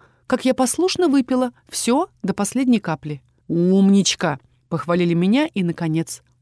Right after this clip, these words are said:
обняли. Легче стало почти сразу же.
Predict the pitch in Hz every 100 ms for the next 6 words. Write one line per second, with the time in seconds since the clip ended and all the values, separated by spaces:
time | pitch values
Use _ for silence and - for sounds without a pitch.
0 | _ 175 156 160 170 151 - _ _ _
1 | _ - 165 247 247 - 180 - 160 156
2 | - 156 - - 202 - 180 170 156 -
3 | -